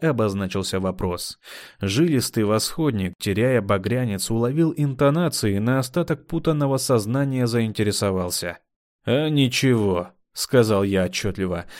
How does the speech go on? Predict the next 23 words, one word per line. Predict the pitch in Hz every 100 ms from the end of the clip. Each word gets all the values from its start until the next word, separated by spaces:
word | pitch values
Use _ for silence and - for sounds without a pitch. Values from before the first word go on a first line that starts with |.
| -
Ака | - 113 123 185
выдал | 165 185 165 147
щедрую | - 156 147 139 -
очередь. | 127 113 - 87 - - - - -
Трачу | 123 104 -
патроны. | 92 110 123 107 95 87 -
Непозволительно | 127 131 127 135 120 123 135 127 135 127 135 131 127
щедро. | 123 - 135 107 104 92 87 - -
Но | - 98 92
то | 120
ли | 110 98
жадная | 92 107 110 101 104 -
осмотрительность. | - 104 104 110 98 90 90 82 - - - -
Когда | 113 98 104 143
долгое | 131 147 151 131 131
время | 101 120 139 117
жил | 104 131 123
на | 107
мизере | 98 113 127 117 117
и | - 139
вдруг | 117 127 -
почуял | 117 107 - 107 92
сладенькое. | - 110 98 92 92 92 87